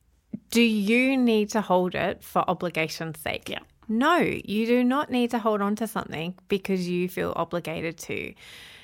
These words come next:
Speaker 1: And that's what we want to unpack in this episode
Speaker 2: Mm.
Speaker 1: is more around obligation and how to untangle yourself from obligation
Speaker 2: Mm.
Speaker 1: because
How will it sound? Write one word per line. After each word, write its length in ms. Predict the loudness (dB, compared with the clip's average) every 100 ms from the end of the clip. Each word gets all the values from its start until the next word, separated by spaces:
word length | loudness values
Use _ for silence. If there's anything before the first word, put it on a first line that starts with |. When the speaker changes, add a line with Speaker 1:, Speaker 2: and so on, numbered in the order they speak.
| -20 _ _ _ _ _ 2
Speaker 1:
And 180 | 6 6
that's 280 | 4 4
what 160 | 2 4
we 160 | 4 4
want 160 | 2
to 120 | 2
unpack 520 | 0 -2 -2 -2 -4 -6
in 80 | -6
this 240 | -8 -8
episode 480 | -10 -10 -4 -2 0
Speaker 2:
Mm. 100 | -2
Speaker 1:
is 140 | 0
more 480 | 2 4 2 2 0
around 480 | 0 -4 -4 -8 -10 -16 -8
obligation 840 | -6 -6 -8 -6 -6 -6 -8 -8 -8
and 260 | -8 -8
how 220 | -6 -4 -4
to 80 | -4
untangle 600 | -8 -8 -6 -4 -4 -4
yourself 420 | -6 -6 -8 -8
from 300 | -6 -6 -6 -8
obligation 720 | -8 -6 -6 -6 -6 -12 -8
Speaker 2:
Mm. 320 | -6 -2 -2
Speaker 1:
because 500 | -2 -2 -2 -4 -8